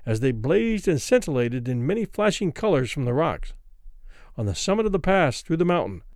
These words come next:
we came to a halt. Thence, spread out before our eyes, we saw in the open plain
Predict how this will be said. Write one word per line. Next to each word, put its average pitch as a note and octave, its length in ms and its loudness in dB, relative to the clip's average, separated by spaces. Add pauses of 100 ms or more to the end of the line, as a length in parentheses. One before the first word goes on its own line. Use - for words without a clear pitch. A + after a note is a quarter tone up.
we G#2+ 80 -4
came F#3 320 2
to G#3 140 4
a C3+ 40 4
halt. D3+ 320 2 (460)
Thence, D#3+ 380 2 (320)
spread - 320 2
out F#3 180 4
before D#3 400 2
our F#3+ 160 4
eyes, A#2+ 380 0 (460)
we B2 80 -6
saw G3 280 4
in D#3+ 100 4
the C#3 120 2
open G3+ 400 0
plain C#3 420 2